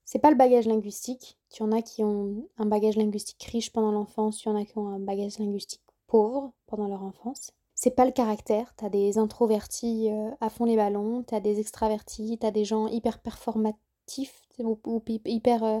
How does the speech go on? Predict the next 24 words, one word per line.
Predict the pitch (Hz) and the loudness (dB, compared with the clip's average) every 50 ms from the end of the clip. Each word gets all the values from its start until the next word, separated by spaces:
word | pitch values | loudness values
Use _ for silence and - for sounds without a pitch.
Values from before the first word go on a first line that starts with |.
| 214 - | -4 -4
qu'on | - 233 220 | -2 -2 -2
appelle | 214 214 208 - | -2 -2 -6 -6
ça, | - 220 214 180 - - - - - - | -4 -4 -4 -4 -8 -12 -16 -16 -8 -2
compétitifs, | - 233 220 247 233 - - 220 - - 302 302 - - - | 0 2 2 2 0 0 -4 -6 2 2 4 2 2 0 -4
t'as | 233 214 | -2 0
des | 214 214 | 0 -2
personnes | - 214 - - 233 226 220 | -2 -6 -6 -2 -2 0 0
beaucoup | 208 214 220 - - _ | -2 -4 -8 -16 -20 _
plus | - - 233 220 220 220 214 | -12 -8 -6 -4 -4 -6 -6
tranquilles. | - - - 226 214 - - 269 294 311 330 240 - _ 214 | -8 -6 -4 -4 -4 -2 0 2 2 2 2 -2 -6 _ 0
Il | 208 | 2
y | 208 | 2
a | 233 294 | 4 4
des | 247 226 196 | 2 2 0
dénominateurs | 196 220 208 214 208 208 202 202 196 - 196 - | 0 0 2 2 2 0 0 -2 -2 -4 -6 -6
communs | - - 214 220 254 | -6 -4 -2 -2 -2
malgré | 277 262 233 220 220 214 | -2 -2 -2 -4 -4 -6
tout, | - - - 285 311 - _ _ _ _ _ - | -4 -4 -2 -2 -2 -4 _ _ _ _ _ 4
et | 262 254 | 4 4
c'est | 240 - - - 233 233 262 277 - _ _ - | 4 4 4 4 4 4 2 -2 -8 _ _ -2
la | 233 226 220 220 - - | 0 0 0 0 -4 -6
conscience | - - 311 294 - - - 277 285 311 311 311 - - - - _ _ _ _ _ _ | -2 0 0 0 -2 -2 0 2 2 2 0 -2 -4 -6 -8 -12 _ _ _ _ _ _
qu'ils | - - 226 - _ _ - | -12 -10 -10 -10 _ _ 6
peuvent | - 285 285 277 240 226 214 | 8 8 8 8 6 0 -6